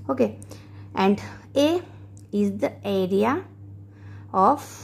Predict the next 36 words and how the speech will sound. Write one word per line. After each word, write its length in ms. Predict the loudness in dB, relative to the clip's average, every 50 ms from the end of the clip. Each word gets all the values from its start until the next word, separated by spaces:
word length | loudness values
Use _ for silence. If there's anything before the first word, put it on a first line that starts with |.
| -4
the 140 | -2 -2 0
conductor, 500 | 2 2 2 4 2 2 0 -2 -4 -6 -4 -2 -2 0
area 160 | 2 2 2 0
of 60 | 0 -2
conductor 440 | -2 -2 -2 -2 -2 -4 -4 -4 -2
भी 240 | 0 2 4 4 4 4 0 -4 -14 -16 -14 -14 -14 -14 -16 -16 -16 -8 -2 0
टेम्परेचर 560 | 2 2 2 2 2 2 2 2 2 -2 -2 0
कांस्टेंट 560 | 0 0 0 0 -2 -2 0 2 4 4 4 4
है 140 | 2 0
तो 120 | 0 0 2
area 280 | 2 2 2 2 0
of 80 | 0 -2
conductor 420 | -2 -2 0 -2 -2 -4 -6 -6 -4 -4
भी 80 | -4 -2
चेंज 360 | 2 4 6 6 6 4 4 4
नहीं 340 | 4 4 4 4 2 2 2
होना 220 | 0 -2 -6 -10 -12
है। 140 | -12 -6 -2 -2
ओके, 140 | -2 -2 -2 -6 -8 -14 -16 -16 -16 -16 -6 0
तो 60 | 2 4
ये 140 | 4 4
सारी 560 | 4 2 2 4 4 4 4 4 4 6 4 4
क्वांटिटीज 760 | 4 2 -2 -2 -2 -4 -8 -10 -10 -10 -10 -10 -10 -14 -12 -10
कांस्टेंट 580 | -8 -8 -8 -8 -10 -8 -4 -2 -2 -2 0 2
है, 240 | 4 4 4 2
तो 140 | 0 -2 -2 -2
हमने 500 | 0 0 2 4 4 4 2 2 -2 -4 -8 -12 -14 -14 -10 -2 2
इन 140 | 4 4 4
सभी 400 | 4 4 4 4 6 4 2 2
के 200 | 2 2 2 2
लिए 280 | 2 2 2 2 0 0
एक 360 | 2 2 0 0 0 -2 -10 -12 -14 -18 -18 -18 -18 -18 0 6 8
पर्टिकुलर 560 | 8 8 8 6 2 0 0 0 0 0 -2 -2 -4 -2
टर्म, 280 | -2 0 0 0 -2 -2 -2
एक 180 | -4 -4 -2 0
कॉमन 380 | 2 4 4 6 4 4 4